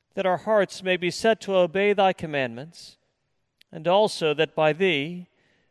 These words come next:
we, being defended from the fear of our enemies,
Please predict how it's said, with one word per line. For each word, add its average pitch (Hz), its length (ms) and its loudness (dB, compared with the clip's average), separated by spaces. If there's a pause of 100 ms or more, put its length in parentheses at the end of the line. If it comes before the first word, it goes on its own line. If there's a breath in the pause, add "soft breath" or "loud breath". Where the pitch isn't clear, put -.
(140)
we, 190 280 4
being 196 260 2
defended 214 560 0
from 196 140 -6
the 180 80 -2
fear 233 260 -2
of 208 100 -4
our 196 160 0
enemies, 135 680 -8